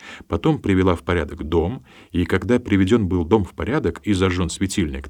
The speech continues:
тогда нашлась драхма, зарытая в пыли, в нечистоте, в земле».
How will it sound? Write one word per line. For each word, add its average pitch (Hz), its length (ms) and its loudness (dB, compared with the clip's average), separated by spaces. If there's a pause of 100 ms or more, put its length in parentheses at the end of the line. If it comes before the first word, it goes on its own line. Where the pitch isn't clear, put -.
тогда 92 480 0
нашлась 98 640 -2
драхма, 85 500 -2
зарытая 85 420 -4
в - 140 -12
пыли, 82 440 -2 (320)
в 87 140 -2
нечистоте, 92 760 -2 (160)
в 78 80 -12
земле». 82 460 -4